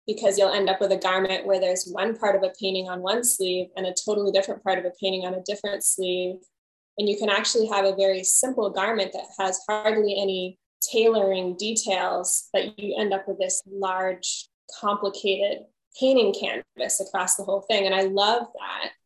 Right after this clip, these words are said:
So that was the real big main inspiration. But another reason that I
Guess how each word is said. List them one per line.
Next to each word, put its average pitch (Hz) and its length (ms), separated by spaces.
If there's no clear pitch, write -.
So 208 320
that 233 240
was 262 160
the 185 260
real 220 280
big 208 320
main 208 320
inspiration. 196 760
But 220 160
another 226 460
reason 196 340
that 190 120
I 185 240